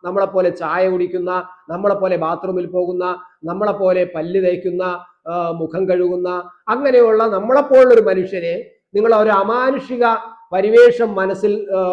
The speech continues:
ആ, പിന്നെ കരുതി അദ്ദേഹത്തിനെ എന്തോ വലിയൊരാളാണെന്നും അദ്ദേഹത്തിനെ കാണേണ്ടത്, അത് കണ്ടില്ലെങ്കിൽ ഒരു വല്ലാത്ത, ആ, ജീവിത പരാജയമാണെന്നൊക്കെ തോന്നിക്കൊണ്ട് അദ്ദേഹത്തിനെ കാണാൻ വേണ്ടി തള്ളിക്കേറിയതിന്റെ ഭാഗമായിട്ടാണ്. അവിടെയാണ് ഞാൻ പറഞ്ഞത്,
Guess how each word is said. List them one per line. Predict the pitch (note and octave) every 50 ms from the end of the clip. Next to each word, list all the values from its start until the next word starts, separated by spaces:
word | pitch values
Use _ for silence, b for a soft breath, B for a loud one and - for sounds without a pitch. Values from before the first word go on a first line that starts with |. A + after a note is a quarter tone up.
| F3+ F3+ F3 F3 - - F#3+ F3
ആ, | E3+ E3+ F3 E3+
പിന്നെ | E3 E3+ E3+ E3+ F3 E3 E3+ F3
കരുതി | E3+ E3+ F3 E3+ F3+ F#3 F#3+ G#3 G3 - - - _ _ -
അദ്ദേഹത്തിനെ | F3 F#3 A3 A3 A3 A3 G#3 G#3
എന്തോ | G#3 G3+ G3 G#3 A3 A3 G#3+ G3
വലിയൊരാളാണെന്നും | G3 G3+ G#3 A#3+ A#3 A3 G3 F#3 F3+ F3+ F#3 F#3 F3+ F3 F3 F3+ F#3+ G3
അദ്ദേഹത്തിനെ | F3 F3+ F#3+ F#3 G3 G3
കാണേണ്ടത്, | F#3+ - F#3 F#3 F#3 G3 G#3+ G#3+ G#3+ G#3+ G3+ G3 G3+ G3 F#3 - - _ _ _ _ F3+
അത് | F#3 F#3 F#3
കണ്ടില്ലെങ്കിൽ | F3+ F#3 F#3+ A3 A3+ A3 A3 A3 G#3+ G#3 G#3 G3 - - - - _ E3+
ഒരു | F#3 F#3+ F3
വല്ലാത്ത, | E3+ F3+ F#3+ G#3 A#3 A#3+ A#3+ - A#3+ A3+ G#3 G3+ G3+ G3 F#3
ആ, | F#3 F#3 F3+
ജീവിത | E3 C#3 E3+ F#3+ G#3 A3 A3+ G#3+ G#3+ F#3+ - - - - -
പരാജയമാണെന്നൊക്കെ | D#3+ E3 F#3 G3 G#3+ G#3+ G3 G#3+ G3+ - F3+ F3+ F#3 F#3 F#3+ F3+ F3+
തോന്നിക്കൊണ്ട് | E3 - E3 E3 E3+ E3 D#3+ E3 E3+ F#3
അദ്ദേഹത്തിനെ | F3 D#3+ F3 F3 F3+ F3+ F3
കാണാൻ | - - E3 F3 F#3 F#3 F#3 F#3
വേണ്ടി | F#3 F3+ F#3+
തള്ളിക്കേറിയതിന്റെ | F#3 F#3+ G3 G3+ G3+ G3+ A3 G#3+ G#3 G#3+ A3 A3
ഭാഗമായിട്ടാണ്. | F#3 G3 A3 A3 A3+ A#3 A3+ A3+ A3 G#3+ F#3 C#3+ -
അവിടെയാണ് | - _ _ _ _ _ _ _ - F#3 G3+ G#3+ A3
ഞാൻ | A3 A3 A3 G#3+
പറഞ്ഞത്, | G#3+ G3+ G3+ A3+ A#3 A3+ A3 D#3+ - - - -